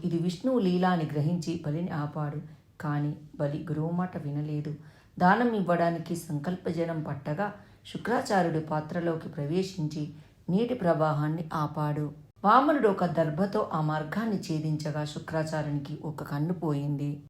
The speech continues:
దానం పూర్తి కాగానే వామనుడు విరాట రూపం ధరించాడు. ఒక పాదంతో భూమిని కొలిచాడు, రెండవ పాదంతో స్వర్గాన్ని కొలిచాడు.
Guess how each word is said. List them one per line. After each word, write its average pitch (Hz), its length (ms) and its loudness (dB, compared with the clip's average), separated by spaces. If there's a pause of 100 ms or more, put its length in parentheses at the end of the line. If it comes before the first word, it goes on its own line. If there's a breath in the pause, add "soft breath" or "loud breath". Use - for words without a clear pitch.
దానం 269 320 6
పూర్తి 185 380 0
కాగానే 190 480 6
వామనుడు 156 500 2
విరాట 165 380 0
రూపం 160 360 -4
ధరించాడు. 147 580 -4 (380 loud breath)
ఒక 156 120 -4
పాదంతో 151 560 0
భూమిని 175 340 -2
కొలిచాడు, 147 520 -2 (420 loud breath)
రెండవ 170 360 2
పాదంతో 196 600 0
స్వర్గాన్ని 170 500 -4
కొలిచాడు. 147 540 -4